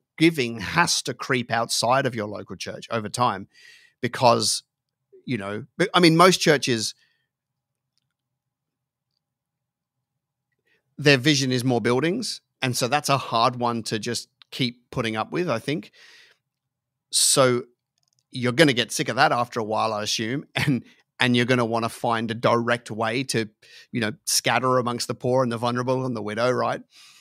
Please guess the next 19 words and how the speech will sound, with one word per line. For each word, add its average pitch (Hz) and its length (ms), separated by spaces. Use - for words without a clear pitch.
So, 139 320
so, 143 200
but 156 160
I 160 60
would 156 180
say 208 300
to 240 60
you 117 280
that 117 160
a 120 40
lot 156 180
of 175 40
people 185 200
get 127 160
it 123 60
run 120 200
the 110 80
wrong 135 260
way. 82 340